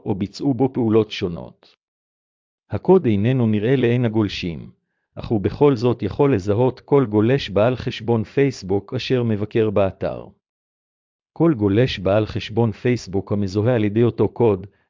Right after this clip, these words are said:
נכנס לקטגוריית "קהל מותאם אישית". ניתן למיין כל גולש לקהל מוגדר אישית,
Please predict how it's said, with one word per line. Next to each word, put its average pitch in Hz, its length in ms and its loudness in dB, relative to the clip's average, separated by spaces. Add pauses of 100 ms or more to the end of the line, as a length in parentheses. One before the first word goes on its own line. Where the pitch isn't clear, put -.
(120)
נכנס 139 400 -2
לקטגוריית 101 840 -2 (440)
"קהל 113 320 2
מותאם 104 480 -2
אישית". - 580 -12 (1040)
ניתן 151 360 2
למיין 107 520 2
כל 139 240 4
גולש 110 380 0
לקהל 107 360 0
מוגדר 107 440 2
אישית, - 500 -8